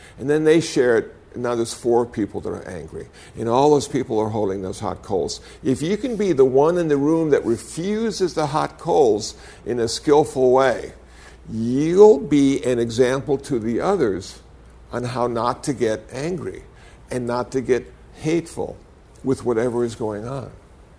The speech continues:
It's a difficult situation because we can be sucked in immediately to an argument. "And what do you think, Kusala? Don't you agree?" And now you go, "Whoa."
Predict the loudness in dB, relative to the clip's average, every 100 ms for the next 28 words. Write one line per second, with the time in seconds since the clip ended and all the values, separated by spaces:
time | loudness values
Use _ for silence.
0 | -20 -20 -20 -20 -20 4 6 8 6 8
1 | 6 6 4 4 2 2 -2 0 2 2
2 | 0 2 4 4 2 -2 -2 -4 -4 -2
3 | -2 -4 -2 2 2 0 -8 -10 -4 0
4 | 0 2 2 0 -2 -8 -14 -10 -4 -2
5 | 0 -2 -4 -12 -14 -16 -20 -20 -20 -20
6 | -20 -10 -4 4 8 8 6 4 4 4
7 | 4 2 2 2 0 0 -6 -14 4 10
8 | 10 8 4 6 8 8 6 -6 -12 -14
9 | -12 -12 -12 -12 -8 -4 2 6 6 6
10 | 0 -6 0 6 8 6 2